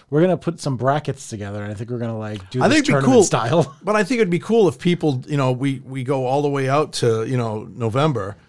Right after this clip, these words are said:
Speaker 2: and, and actually hold a real election, uh, on our show to see who won.
Speaker 1: So we're gonna call it Stupor Tuesday.
Speaker 2: Yeah.
Speaker 1: And,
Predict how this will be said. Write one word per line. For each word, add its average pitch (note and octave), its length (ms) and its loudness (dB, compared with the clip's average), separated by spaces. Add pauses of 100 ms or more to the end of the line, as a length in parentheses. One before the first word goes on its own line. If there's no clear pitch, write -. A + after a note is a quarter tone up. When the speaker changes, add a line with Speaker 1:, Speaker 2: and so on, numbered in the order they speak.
(400)
Speaker 2:
and, A#2 420 -2
and B2 200 -2
actually B2+ 320 -2
hold B2 260 0
a A#2+ 40 0
real A#2 260 0
election, A#2 540 -4
uh, A2 180 -6
on A2+ 160 -4
our G#2+ 100 -4
show C#3+ 300 -2
to A2+ 80 -4
see C3 220 -2
who A#2+ 180 -2
won. A#2+ 360 -2 (120)
Speaker 1:
So D3 120 -2
we're D3 80 4
gonna E3 120 2
call D#3 160 2
it - 80 -6
Stupor D3+ 420 -2
Tuesday. A2+ 460 -4 (160)
Speaker 2:
Yeah. D3+ 220 0 (260)
Speaker 1:
And, B2 460 -4